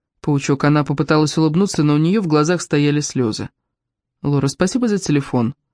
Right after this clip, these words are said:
«Паучок», она неуверенно двинулась к двери, но, поняв, что я не собираюсь уступать ей дорогу, остановилась. «Лора, и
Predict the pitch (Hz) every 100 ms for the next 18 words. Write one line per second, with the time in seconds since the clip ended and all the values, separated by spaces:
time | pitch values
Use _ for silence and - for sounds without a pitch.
0 | _ _ _ _ _ _ _ _ 147 139
1 | - 139 196 254 220 202 233 196 170 185
2 | 180 160 156 156 202 233 170 147 147 151
3 | 156 147 - 143 143 143 147 143 151 143
4 | 143 139 151 175 170 156 156 208 196 185
5 | - 190 196 190 185 151 139 - - _
6 | _ _ _ _ 147 147 143 139 - 160
7 | 156